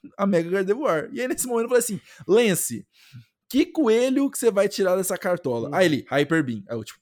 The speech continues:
Speaker 1: "Puta, velho, é isso, é isso", <laughs> tá ligado?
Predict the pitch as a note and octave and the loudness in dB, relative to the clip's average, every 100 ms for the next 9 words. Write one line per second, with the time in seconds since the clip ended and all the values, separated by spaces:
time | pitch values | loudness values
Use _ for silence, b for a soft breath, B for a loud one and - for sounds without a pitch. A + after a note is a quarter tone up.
0 | _ C3 - - - - _ - C3 A#2 | _ -20 -18 -14 -8 -10 _ -4 -4 -4
1 | - B B F3+ G#3 D#3 D3 - B2 A#2 | -12 B B -6 2 2 2 -4 -8 -8
2 | A#2+ A#2 C3+ A2 | -8 -6 -8 -8